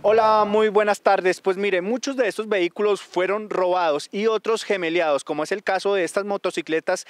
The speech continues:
que les voy a mostrar. Por ejemplo, estas dos tienen la misma placa, N S M sesenta D. Estas dos corresponden a la misma placa y las autoridades se dieron cuenta gracias al peritaje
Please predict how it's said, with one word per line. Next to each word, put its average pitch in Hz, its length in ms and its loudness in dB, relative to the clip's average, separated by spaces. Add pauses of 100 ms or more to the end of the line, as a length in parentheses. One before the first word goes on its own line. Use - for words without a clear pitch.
(160)
que 196 100 -2
les 165 160 -2
voy 175 320 0
a 180 120 -2
mostrar. 156 500 -4 (180)
Por 175 140 0
ejemplo, 214 420 0
estas 220 320 0
dos 208 220 -2
tienen 214 400 -4
la 175 180 0
misma 185 380 -4
placa, 165 580 -4
N 220 400 -4 (220)
S 214 500 0 (300)
M 214 400 0 (160)
sesenta 185 760 -2 (220)
D. 165 200 0 (260)
Estas 180 340 -2
dos 226 240 0 (160)
corresponden 175 640 -2
a 196 100 -2
la 175 140 0
misma 214 300 -2
placa 220 380 -2
y 226 60 -2
las 190 180 -2
autoridades 170 560 0
se 196 100 -2
dieron 170 200 0
cuenta 190 480 -4 (220)
gracias 196 460 -2
al 185 160 -2
peritaje 170 680 -2